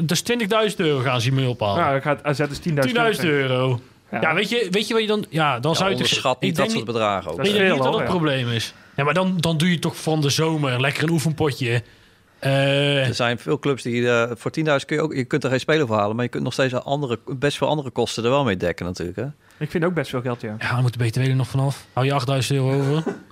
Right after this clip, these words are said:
Speaker 3: Ja, maar ga eens
Speaker 1: Ja,
Speaker 3: kijken wat
Speaker 1: is
Speaker 3: jij
Speaker 1: niet
Speaker 3: voor
Speaker 1: eens
Speaker 3: alle,
Speaker 1: mis.
Speaker 3: wat jij allemaal kleine, eh, opdrachtjes kan doen bij een, eh, een betaald voetbalorganisatie die bij elkaar achtenduizend euro kosten. Die heb je dan toch mooi terugverdiend. Dus ja, elk euro is er gewoon één, en zeker in het voetbal.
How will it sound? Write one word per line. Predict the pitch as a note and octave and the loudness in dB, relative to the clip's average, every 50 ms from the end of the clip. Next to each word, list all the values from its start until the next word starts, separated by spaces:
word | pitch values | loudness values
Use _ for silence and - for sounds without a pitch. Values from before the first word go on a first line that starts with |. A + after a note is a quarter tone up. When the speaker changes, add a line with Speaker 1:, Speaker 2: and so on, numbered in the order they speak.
| - | -12
Speaker 3:
Ja, | - B2 A#2+ | -4 -4 -2
maar | C#3 C#3 C3 | -2 -2 0
ga | - B2 | -2 -2
eens | B2 | 0
Speaker 1:
Ja, | C#3 | 2
Speaker 3:
kijken | C#3+ D3 D#3+ - | 0 2 2 2
wat | B2+ B2 | 2 2
Speaker 1:
is | - | 2
Speaker 3:
jij | C3 B2+ B2+ | 2 2 2
Speaker 1:
niet | A#2+ - | 2 2
Speaker 3:
voor | C#3 B2+ | 2 2
Speaker 1:
eens | B2+ | 2
Speaker 3:
alle, | C3 C3 B2+ C3 B2 - | 2 2 2 2 0 -2
Speaker 1:
mis. | C3 C3 C3 - | -4 -6 -6 -6
Speaker 3:
wat | - B2+ B2+ A#2+ - | -2 -2 -2 0 0
jij | C3 B2+ | 0 0
allemaal | A#2 B2 B2+ B2 | 2 2 0 0
kleine, | A#2 - C3 A#2+ A#2+ B2 B2 B2 A#2+ A#2 A#2 | 0 0 0 0 2 2 2 2 4 4 2
eh, | - - G#2+ A2 A#2+ A#2 - | 2 0 0 0 0 0 0
opdrachtjes | - C3 B2+ B2 A#2+ - - - | -2 0 0 0 -2 -2 -4 -8
kan | - - A#2+ A#2 | -4 -2 0 0
doen | A#2+ A#2+ A2 | 2 2 2
bij | A2+ A2+ A2+ A2+ A2+ A2+ | 2 2 2 4 2 2
een, | A2+ A2+ A2 | 2 2 2
eh, | A2+ A2+ A2 A2 A2 | 2 2 2 2 0
een | A2 A2 A2+ A2 | 0 0 -2 -2
betaald | A2+ - A#2+ A2 - | -2 0 -2 -2 -2
voetbalorganisatie | - B2 A#2 A2+ A2+ A2 A2 A2+ A2 G2 A2+ G#2+ G#2 - | -2 -4 -2 0 0 0 2 0 0 0 0 0 0 -2
die | - G#2+ | -2 -2
bij | G#2+ G#2+ | -2 -2
elkaar | G#2 - G2+ - | -2 -2 -2 -2
achtenduizend | G#2+ G#2+ A2+ A2 G#2+ G2+ - D3 | -2 -2 0 -2 -2 0 -2 -2
euro | B2 G2 | -4 -2
kosten. | - - - - - - - _ _ _ _ _ _ | -4 -6 -8 -8 -10 -14 -18 _ _ _ _ _ _
Die | - - - _ _ _ _ | -8 -8 -8 _ _ _ _
heb | _ - - - | _ -10 -6 -4
je | A2 | -2
dan | A2 G2 | -2 -2
toch | - C3+ B2 | -2 -2 -2
mooi | A#2+ A2+ | -2 -2
terugverdiend. | - C#3+ C#3 - - - D#2 - - - _ _ - - - - - - - - - - _ | -2 -2 -6 -6 -4 -6 -6 -8 -8 -14 _ _ -20 -20 -20 -20 -20 -20 -20 -20 -20 -20 _
Dus | - - A#2 | -12 -8 -4
ja, | - A2+ A2 - | -2 -2 -2 0
elk | C3 C3 C3 - | 0 0 0 0
euro | - C3+ A#2+ A#2 | 0 0 0 0
is | A2+ - | 0 -2
er | A#2+ | -4
gewoon | A2 A2+ A2 A2 | -2 0 0 2
één, | B2 C3+ C3 A#2+ | 2 0 0 2
en | G2+ G#2+ A2 | 0 0 2
zeker | A#2 A2+ A#2 | 0 0 0
in | B2 | -2
het | A#2 A2+ | -4 -4
voetbal. | - C3+ A2+ G2+ E2+ E2 - | -4 -4 -2 0 0 0 -2